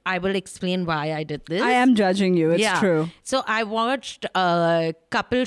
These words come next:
Speaker 1: Sharma's show and this to see what all,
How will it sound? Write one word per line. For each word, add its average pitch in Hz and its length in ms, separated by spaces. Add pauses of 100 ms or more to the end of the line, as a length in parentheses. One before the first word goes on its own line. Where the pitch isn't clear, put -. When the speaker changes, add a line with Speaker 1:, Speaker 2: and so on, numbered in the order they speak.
Speaker 1:
Sharma's 220 440
show 214 380
and 180 360
this 220 240
to 247 140
see 226 440
what 185 500
all, 202 580